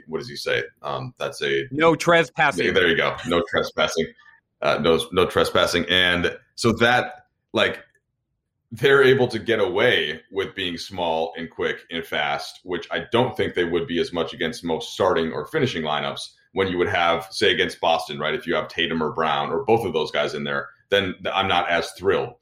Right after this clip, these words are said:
Speaker 1: um, without having A D or Marc Gasol in there to protect the backside of it. So it's a smart use of the rotation in that sense to manipulate what you're more often than not going to see from a backcourt matchup. And, uh, I, I just, I think that is,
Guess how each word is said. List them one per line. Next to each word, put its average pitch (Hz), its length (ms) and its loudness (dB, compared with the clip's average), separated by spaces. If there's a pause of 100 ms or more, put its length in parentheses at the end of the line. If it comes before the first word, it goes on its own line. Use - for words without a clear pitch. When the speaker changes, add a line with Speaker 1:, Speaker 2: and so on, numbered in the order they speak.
(200)
Speaker 1:
um, 80 240 -2
without 82 300 2
having 80 240 0
A 80 260 -2
D 76 400 -4
or 76 320 0
Marc 80 240 -2
Gasol 69 440 -2 (260)
in 82 80 -2
there 71 160 -2
to 80 100 -8
protect 76 380 -4
the - 40 -14
backside 76 460 0
of 69 80 -4
it. 67 100 -4
So 76 220 -2
it's 82 160 -6
a 85 140 -2
smart 117 520 0
use 110 280 0
of 90 120 -6
the 90 80 -4
rotation 87 520 0
in 82 60 -2
that 82 200 -2
sense 80 280 -4
to 82 100 -4
manipulate 80 640 -2 (280)
what 87 260 0
you're 82 160 -2
more 92 400 2
often 87 300 2
than 80 160 -2
not 85 300 0
going 85 200 -4
to 78 60 -10
see 85 300 -6
from 82 180 -8
a 71 80 -6
backcourt 80 520 -2
matchup. 85 400 2 (460)
And, 87 400 4
uh, 82 140 2 (100)
I, 87 400 4
I 90 100 -2
just, 95 340 -4
I 98 80 -2
think 90 240 -4
that 98 240 2
is, - 420 -4